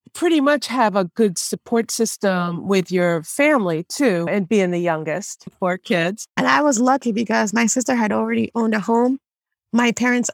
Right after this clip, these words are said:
Speaker 2: owned the home that we lived in, in Brooklyn. So I come from a legacy of home ownership. So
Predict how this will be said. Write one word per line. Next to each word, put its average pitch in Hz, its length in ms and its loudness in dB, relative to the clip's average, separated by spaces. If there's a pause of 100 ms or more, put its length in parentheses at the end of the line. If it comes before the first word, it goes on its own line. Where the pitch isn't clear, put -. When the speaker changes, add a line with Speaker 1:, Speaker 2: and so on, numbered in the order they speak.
Speaker 2:
owned 233 240 0
the 214 120 2
home 226 280 0
that 214 120 0
we 208 120 0
lived 202 300 -2
in, 254 160 2
in 214 120 0
Brooklyn. 254 500 -2 (480)
So - 180 0
I 240 160 4
come 254 280 2
from 226 260 -2
a 214 40 0
legacy 233 560 0
of 208 160 0
home 220 300 -4
ownership. 240 560 -4 (400)
So 226 720 0